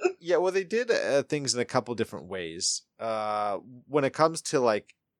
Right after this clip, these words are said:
Speaker 2: taking a body double and replacing the head with Steve, they did that with scenes where there wasn't a lot of physical acting going on. So, for instance, if he's laying down on a bed, uh, things like that, like, that's when they would, they would do that. But then they had, like,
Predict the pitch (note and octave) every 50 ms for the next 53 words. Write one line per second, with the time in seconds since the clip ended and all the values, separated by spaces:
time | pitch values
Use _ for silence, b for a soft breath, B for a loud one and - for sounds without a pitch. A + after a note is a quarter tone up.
0 | _ _ - - B2+ B2 B2 A#2+ - C3+ B2+ A#2 G#2+ G#2 D#2+ G2+ G#2+ - A2 G#2
1 | G#2 A2 A2 - B2 B2+ A#2 B2+ C3+ C#3+ D3 C#3+ - F2 A2 G#2+ G#2+ G#2 G2+ G2+
2 | - - A#2 A2+ - - A2 G#2+ G#2 F#2+ G#2 A2 G#2+ G2+ G2+ G#2 - - - G#2
3 | G2 G2 G#2 A#2+ C3 B2+ - _ b b b b b b _ B2+ B2+ A2+ D3 F3
4 | F#3+ A3 G3 D#3 B2+ A2+ - - - - B2 A#2 A#2 A#2+ A#2+ G#2+ - G#2 A2+ A2
5 | G#2+ G#2+ G#2+ G#2 G#2+ A2+ A2+ A#2+ A2+ G#2 G2+ G2+ G2 - - G#2+ G2+ G2+ G#2 -
6 | - - E2 F2+ F#2 - - G2 F#2+ F2+ F#2 F2 E2+ F2 F2 F2+ F2+ F2+ - -
7 | G#2+ G#2 - G#2+ G#2+ G2+ F#2+ - G2 - - G2+ G2 G2+ G2 F#2 G2+ G#2 G#2 G#2
8 | G#2 G2 - G2+ F#2+ G2 G2 F#2+ F#2 F2+ D#2+ _ - F2 E2+ E2+ F#2 F#2+ F#2 G#2
9 | G2+ - _ _ _ _ _ _ _ _ _ _ _ _ _ - G2 G2 F#2+ F#2
10 | F#2 F2 F2 - A#2 A2 G#2 G#2 G2 F#2 _ - G2 F#2+ G2 G2+ F#2+ - _ _
11 | - G2 F#2 F2 - _ - - - _ _ _ _ _ _ - G#2 G#2+ A#2 A#2+
12 | - - B2 A2+ A2 G#2 G2 G2+ F2+ - _ _ _ _ _ - A2 G2 G2 E2+
13 | - - G#2 F#2+ F2+ - F#2 F2+ E2+ E2 - _ A2+ - - A#2+ B2 C3 C3 C3+
14 | C#3 C3+ B2+ G#2 G2+ - A2+ G#2 G#2 -